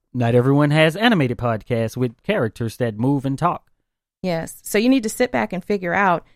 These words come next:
Speaker 2: how you can be different.
Speaker 1: Right. And so with your pricing, right, you want to kind of maybe be in the range, unless you're going way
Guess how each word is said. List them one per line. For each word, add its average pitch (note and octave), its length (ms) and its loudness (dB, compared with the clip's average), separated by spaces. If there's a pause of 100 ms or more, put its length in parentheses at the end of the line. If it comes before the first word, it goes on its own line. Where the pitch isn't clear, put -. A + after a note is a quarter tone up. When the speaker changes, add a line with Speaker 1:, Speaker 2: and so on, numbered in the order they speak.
(220)
Speaker 2:
how A3+ 200 4
you G3+ 180 -4
can G3+ 140 -6
be G3 100 -4
different. - 420 -6
Speaker 1:
Right. C3+ 300 4 (460)
And C#3+ 140 2
so C#3 260 4
with C3 260 2
your C#3 100 0
pricing, A#2+ 600 -2
right, B2+ 300 0 (320)
you C#3+ 200 4
want D3+ 300 0
to C3 120 -4
kind D#3 300 -2
of A#2+ 220 -8
maybe D#3 380 4
be A#2 260 -2
in A#2+ 100 -4
the A2 100 -2
range, G#2+ 560 -4
unless A2 320 -4
you're B2 80 -2
going A2 400 -2
way B2 460 2